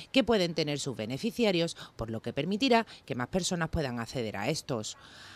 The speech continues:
Además, las personas que tengan el ingreso mínimo vital podrán beneficiarse directamente siempre que justifiquen su condición en el momento de tramitar la solicitud del bono social. Por último, se sustituye el concepto de unidad familiar por el de unidad de convivencia.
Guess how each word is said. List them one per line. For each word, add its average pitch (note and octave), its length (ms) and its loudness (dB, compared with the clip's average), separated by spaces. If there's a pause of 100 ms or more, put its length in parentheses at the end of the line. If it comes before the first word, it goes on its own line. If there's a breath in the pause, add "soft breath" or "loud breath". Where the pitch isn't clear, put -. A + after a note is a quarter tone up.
(120 loud breath)
Además, F3 440 4
las G#3 200 4
personas G3+ 420 0
que F3+ 140 -4
tengan E3 280 0
el D#3 120 -2
ingreso F3+ 360 0
mínimo C3+ 300 0
vital G3+ 360 4
podrán G3+ 320 2
beneficiarse F#3+ 840 0
directamente E3+ 680 0
siempre D#3+ 340 0
que - 80 -6
justifiquen F3 680 -2
su - 120 -2
condición F3 540 0
en F3 100 -2
el D#3+ 120 0
momento B2 340 -2
de D3 80 2
tramitar D3 440 0
la D#3+ 120 2
solicitud D#3+ 440 -2
del C3+ 140 0
bono A#2+ 220 -4
social. E3 500 2 (460 loud breath)
Por A3+ 160 8
último, F3+ 320 4
se D3+ 140 -2
sustituye A3+ 520 2
el A3 120 2
concepto D#3+ 420 -2
de B2 80 -4
unidad B2 240 -4
familiar A3 480 4 (240 loud breath)
por A#3 140 6
el A3+ 120 6
de G3+ 80 2
unidad C3+ 300 0
de A2+ 100 -6
convivencia. A#2+ 800 -2